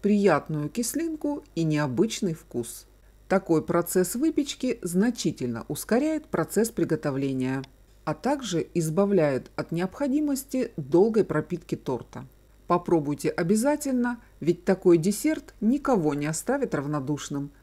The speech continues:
А список ингредиентов смотрите под описанием к видео.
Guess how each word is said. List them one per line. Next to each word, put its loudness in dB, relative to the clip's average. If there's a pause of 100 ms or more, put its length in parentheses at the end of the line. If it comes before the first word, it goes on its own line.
(140)
А -2
список -4
ингредиентов -2
смотрите -4
под -2
описанием -4
к -14
видео. -6